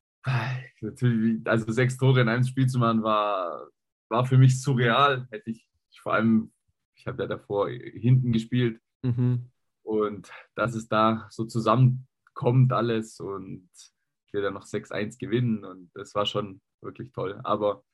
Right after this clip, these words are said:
Speaker 1: gibt auch Spiele, wie zum Beispiel in meinem ersten Verbandsligaspiel habe ich direkt ein Eigentor geschossen. Die
Speaker 2: <laughs>
Speaker 1: bleiben natürlich auch,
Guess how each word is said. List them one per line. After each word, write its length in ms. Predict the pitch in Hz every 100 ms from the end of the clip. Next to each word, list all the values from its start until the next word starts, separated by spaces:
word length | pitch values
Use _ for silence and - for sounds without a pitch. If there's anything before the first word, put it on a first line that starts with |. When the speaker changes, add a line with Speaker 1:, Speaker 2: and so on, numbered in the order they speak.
| _ - - _ _ _ _
Speaker 1:
gibt 180 | 127 127
auch 80 | 131
Spiele, 340 | 131 135 165
wie 120 | 143
zum 120 | 131 127
Beispiel 340 | 127 131 127
in 60 | 123
meinem 140 | 117
ersten 280 | 113 131 123
Verbandsligaspiel 800 | 113 113 127 120 117 - 113 113
habe 100 | 110
ich 80 | 107
direkt 240 | 110 113
ein 60 | -
Eigentor 320 | 101 127 107
geschossen. 420 | 101 - - - -
Die 240 | 104 120
Speaker 2:
<laughs> 420 | 131 101 82 - - -
Speaker 1:
bleiben 200 | 110 113
natürlich 480 | 113 131 120 -
auch, 160 | - -